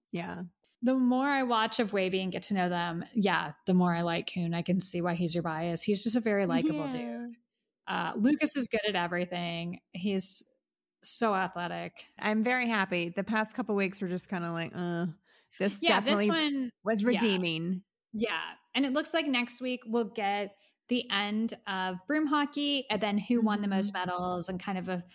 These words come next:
Speaker 2: a last hurrah meal, which is always fun to watch too.
Speaker 1: Yeah.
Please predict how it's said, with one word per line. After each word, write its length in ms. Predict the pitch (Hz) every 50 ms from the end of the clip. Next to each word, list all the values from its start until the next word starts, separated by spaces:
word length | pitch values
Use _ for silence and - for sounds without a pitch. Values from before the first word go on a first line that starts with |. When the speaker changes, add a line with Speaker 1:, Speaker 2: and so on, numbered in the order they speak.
| - - - - _ _ _ _ _
Speaker 2:
a 80 | 208 208
last 440 | 196 190 185 190 196 190 - -
hurrah 360 | 233 220 190 185 180 175 170 170
meal, 520 | 170 170 170 170 165 160 160 160 175 -
which 180 | 220 185 - -
is 80 | 180 180
always 240 | 160 160 165 -
fun 160 | - 170 160 165
to 120 | - -
watch 340 | 170 165 160 - - - - -
too. 400 | - 151 151 160 156 156 160 - - _ _ _
Speaker 1:
Yeah. 680 | 214 214 214 208 208 202 202 196 196 196 190 190 202